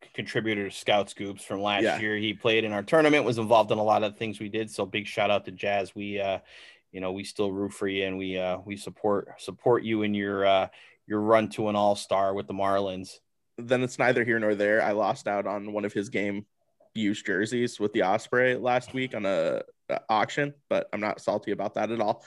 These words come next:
Speaker 2: Um, and then my third clip is I hated Trevor Bauer, period. I hate him more in a Dodgers uniform. Like, he put on the blue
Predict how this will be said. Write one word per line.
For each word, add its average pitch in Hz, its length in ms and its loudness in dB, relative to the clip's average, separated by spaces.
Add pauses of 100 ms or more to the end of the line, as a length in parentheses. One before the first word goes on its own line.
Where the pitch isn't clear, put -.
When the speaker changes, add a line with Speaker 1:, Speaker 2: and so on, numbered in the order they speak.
(360)
Speaker 2:
Um, 90 560 4 (180)
and 127 140 4
then 139 100 4
my 135 120 4
third 185 420 2
clip 107 340 -2 (100)
is 110 440 -2 (460)
I 175 160 4
hated 214 420 2
Trevor 143 360 2
Bauer, 117 540 0 (1040)
period. 165 500 4 (1160)
I 185 140 4
hate 277 280 2
him 226 180 2
more 117 500 6
in 110 120 -2
a 101 60 -2
Dodgers 101 440 0
uniform. - 360 -20 (800)
Like, 135 200 6
he 214 140 2
put 269 240 4
on 254 160 4
the 190 60 6
blue 139 500 6